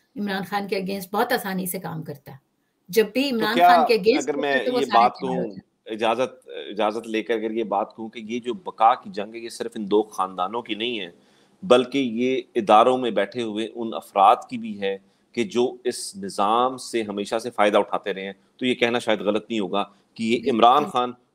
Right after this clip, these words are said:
Speaker 2: वर्सेस नजासत से लुथड़ा हुआ निज़ाम। या इसको
Speaker 1: बिल्कुल,
Speaker 2: चलें आप
Speaker 1: बिल्कुल,
Speaker 2: शुगर कोट कर
Speaker 1: बिल्कुल।
Speaker 2: लें, कुछ और कह लें।
Speaker 1: नहीं, नहीं, सौ फीसद दुरुस्त बात है। देखें, आठ महीने पहले हम सोच भी नहीं सकते थे, जो हमारी आंखें, ऐसे कहते हैं, जैसे प्याज को एक-एक परत करके निकाला जाता है ना,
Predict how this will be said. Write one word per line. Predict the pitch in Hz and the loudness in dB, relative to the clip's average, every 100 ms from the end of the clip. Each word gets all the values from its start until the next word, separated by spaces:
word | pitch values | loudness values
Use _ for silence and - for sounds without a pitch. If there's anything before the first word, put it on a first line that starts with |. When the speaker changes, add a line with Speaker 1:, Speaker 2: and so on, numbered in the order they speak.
| - | -10
Speaker 2:
वर्सेस | 98 147 147 - 139 117 - _ 113 | 0 0 2 0 -2 -2 -16 _ -10
नजासत | 120 123 117 123 | 0 2 2 -2
से | 120 | -8
लुथड़ा | 110 - 95 | -8 -8 -10
हुआ | 90 | -10
निज़ाम। | 85 85 73 - _ _ _ _ 208 143 | -12 -14 -14 -16 _ _ _ _ -2 2
या | 247 | 2
इसको | 339 - | 2 2
Speaker 1:
बिल्कुल, | - | 2
Speaker 2:
चलें | 143 | 4
आप | 139 | 4
Speaker 1:
बिल्कुल, | 123 135 | 2 0
Speaker 2:
शुगर | 127 | -2
कोट | 113 110 | 0 -4
कर | 104 | -2
Speaker 1:
बिल्कुल। | 98 95 | -6 -6
Speaker 2:
लें, | |
कुछ | 98 - | -12 -8
और | 110 101 | -6 -6
कह | 76 | -10
लें। | 67 - _ _ _ _ _ _ _ _ - | -12 -20 _ _ _ _ _ _ _ _ -6
Speaker 1:
नहीं, | 302 | 0
नहीं, | 381 403 | 2 2
सौ | 370 330 | 2 2
फीसद | - 320 330 | 2 -2 -2
दुरुस्त | 247 254 254 | -2 -2 -2
बात | 208 185 | -4 -2
है। | 208 | 0
देखें, | 214 226 294 294 - - _ - | 2 2 0 -4 -12 -20 _ -2
आठ | 226 247 - | 0 0 -2
महीने | 262 226 247 254 | -2 -2 -2 -4
पहले | 254 190 175 190 202 | -4 -4 -4 -4 -6
हम | 185 226 | -4 -2
सोच | 226 - 233 226 | -2 4 4 4
भी | 208 226 | 2 2
नहीं | 214 214 | 0 -2
सकते | 202 185 202 | -4 -6 -6
थे, | 190 208 | -4 -2
जो | 190 214 | 0 0
हमारी | 208 202 196 214 | -2 -4 -4 -6
आंखें, | 202 196 185 - 226 240 _ _ _ _ _ - - - | -6 -8 -8 -6 -6 -6 _ _ _ _ _ -20 -20 -4
ऐसे | 233 - 285 | -2 0 2
कहते | 285 311 | 2 2
हैं, | 302 | 0
जैसे | 294 | 0
प्याज | 277 233 214 240 247 | 0 0 2 0 -2
को | 285 | -2
एक-एक | 277 240 240 262 - | 2 2 2 -2 0
परत | 233 233 | -2 0
करके | - 262 254 262 | -2 -2 0 -2
निकाला | 233 208 220 | 0 2 2
जाता | 262 254 240 | 2 0 -2
है | 247 | -4
ना, | 269 | -4